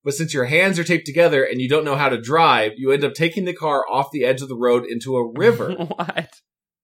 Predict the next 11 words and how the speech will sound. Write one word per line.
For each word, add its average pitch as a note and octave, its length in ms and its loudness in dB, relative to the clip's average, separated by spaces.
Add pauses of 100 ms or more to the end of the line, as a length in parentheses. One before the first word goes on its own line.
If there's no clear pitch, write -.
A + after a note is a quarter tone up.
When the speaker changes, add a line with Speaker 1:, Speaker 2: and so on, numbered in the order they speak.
(240)
Speaker 1:
Babaloo, F#3 760 4 (180)
Babaloo, G#2+ 640 -4
Babaloo F#3+ 680 2
and D3+ 200 -4
Benny E3 280 2
survive D3 600 0
the E3+ 80 -4
crash D#3 460 0
since E3 240 -4
they're C#3 300 0
only D#3 520 0